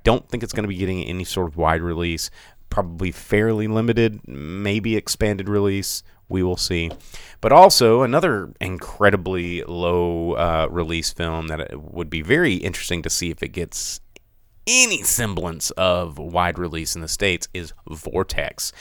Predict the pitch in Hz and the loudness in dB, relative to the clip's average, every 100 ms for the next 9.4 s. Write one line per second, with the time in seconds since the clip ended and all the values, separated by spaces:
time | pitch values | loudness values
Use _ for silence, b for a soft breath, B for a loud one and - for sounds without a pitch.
0 | B B B B - 107 98 170 208 214 | B B B B -4 -2 2 4 4 2
1 | 190 180 180 165 175 175 160 180 160 170 | 2 -2 -2 -2 -2 0 2 2 2 -2
2 | - 165 160 - 180 180 180 190 190 180 | 2 4 4 8 8 8 4 6 6 6
3 | 147 95 62 107 110 110 107 101 - 104 | 4 2 0 -2 0 0 0 -2 0 2
4 | 104 101 98 101 104 98 98 143 - 160 | 4 4 4 0 -2 -2 -2 0 4 4
5 | 156 160 143 139 B B B 110 - - | 6 2 0 -2 B B B -12 -12 -16
6 | 92 101 127 135 143 143 - 127 120 - | -12 -4 2 4 4 2 2 4 4 0
7 | - 101 - 170 165 127 139 127 - 123 | -8 -10 0 2 4 4 4 4 6 6
8 | - 107 107 101 95 78 69 67 87 87 | 6 0 2 2 2 0 -4 -6 -4 -2
9 | 85 85 85 | -2 -4 -8